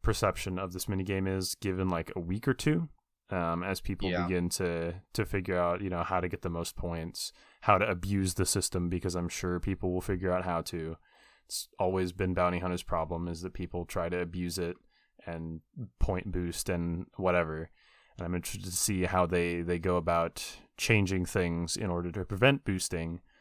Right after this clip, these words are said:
Speaker 1: um, because that's what they've always done, and to the point of where Bounty Hunter is no longer fun because they just made it unfun for players because they don't want people boosting it.
Speaker 2: I think it being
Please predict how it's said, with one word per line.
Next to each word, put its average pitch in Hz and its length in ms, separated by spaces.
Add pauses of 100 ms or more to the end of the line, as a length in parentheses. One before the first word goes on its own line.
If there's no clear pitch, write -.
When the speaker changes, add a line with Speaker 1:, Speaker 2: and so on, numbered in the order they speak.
(480)
Speaker 1:
um, 85 320
because 87 280
that's 85 200
what 87 100
they've 87 220
always 107 320
done, 90 440 (180)
and 85 440
to - 100
the 90 100
point 87 340
of 90 180
where 85 160
Bounty 87 280
Hunter 90 260
is 98 240
no 95 140
longer 92 300
fun 107 560
because 85 760 (120)
they 85 200
just - 340 (300)
made 92 280
it 90 180
unfun 87 680
for 85 160
players 82 500
because 82 500
they 82 140
don't 80 180
want 73 180
people 80 260
boosting 78 420
it. 69 120 (1300)
Speaker 2:
I 123 100
think 196 340
it 135 260
being 104 440